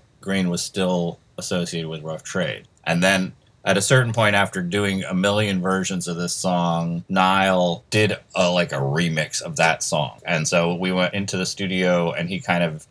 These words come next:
for me, it was, like, a hugely, it was a big learning experience for me, which is I just basically sat in the back of the room and watched what he did and what he listened to and what he took out, which was a lot, and how he built the track.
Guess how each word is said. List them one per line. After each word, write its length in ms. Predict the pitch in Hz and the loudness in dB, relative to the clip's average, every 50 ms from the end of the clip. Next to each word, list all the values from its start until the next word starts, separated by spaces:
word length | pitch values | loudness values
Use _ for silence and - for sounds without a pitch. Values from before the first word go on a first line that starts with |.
| _ _ - | _ _ -2
for 120 | - 107 | 0 2
me, 220 | 110 135 160 170 151 | 4 6 6 6 6
it 60 | 120 | 4
was, 200 | 101 95 90 92 | 2 2 2 2
like, 220 | 95 87 87 - | 2 2 2 0
a 80 | - 78 | -2 -4
hugely, 800 | - - 104 107 104 98 92 92 90 92 92 90 90 85 64 | -4 -2 0 0 0 0 -2 -2 -2 -2 -2 -2 -2 -2 -2
it 180 | 73 101 85 67 | -2 -2 -2 -2
was 140 | 90 80 87 | -4 -4 -4
a 80 | 85 | -6
big 320 | 73 - 110 107 98 90 92 | -4 -2 0 0 0 0 0
learning 260 | 90 90 85 82 78 | 0 0 0 0 -4
experience 340 | 73 - - 78 78 78 - | -8 -8 -6 -6 -4 -4 -6
for 60 | - | -6
me, 140 | 82 78 69 | -6 -6 -4
which 160 | 64 65 - | -6 -6 -6
is 100 | 67 69 | -4 -4
I 100 | 76 76 | -4 -4
just 200 | 76 76 - - | -4 -6 -6 -6
basically 360 | 76 73 71 - 69 71 76 | -4 -4 -4 -4 -6 -8 -6
sat 200 | 71 - 80 73 | -4 -2 0 0
in 80 | 65 65 | 0 -2
the 60 | 73 | -2
back 220 | 73 73 76 76 | -2 -2 -2 -2
of 60 | - 71 | -4 -6
the 80 | 73 | -6
room 160 | 76 76 73 | -4 -4 -4
and 140 | 71 69 69 | -4 -4 -4
watched 460 | 71 71 69 71 - - - - - _ | -4 -4 -4 -4 -6 -8 -12 -14 -10 _
what 180 | - 73 76 | -2 0 0
he 80 | 82 82 | 0 0
did 280 | 76 80 80 82 80 76 | 0 0 0 0 0 0
and 100 | 76 73 | -2 -2
what 120 | 71 71 | -2 -2
he 60 | 76 | -2
listened 340 | 78 78 78 - - 78 69 | -2 -2 -2 -2 -4 -6 -6
to 320 | - 80 78 80 80 78 76 | -4 -4 -2 -2 -2 -2 -2
and 140 | 69 67 69 | -2 -2 -2
what 120 | 73 76 | -2 -4
he 40 | 82 | -2
took 240 | - 95 90 - - | 0 -2 0 2 4
out, 400 | 92 82 65 62 65 67 - - | 4 4 2 2 -2 -2 -4 -8
which 140 | 80 - | -8 -6
was 120 | 73 71 - | -6 -4 -2
a 60 | 73 | 0
lot, 440 | 73 76 71 62 55 65 69 - - _ | 0 2 2 0 0 -2 -4 -6 -8 _
and 200 | 76 80 78 78 | -2 0 0 0
how 200 | - 80 78 78 | 0 2 2 2
he 100 | 78 78 | 2 0
built 320 | 73 - - 80 78 71 - | 0 0 0 0 0 0 -2
the 80 | - | -6
track. 400 | 73 - - 90 78 - - - | -4 0 2 2 2 2 -2 -6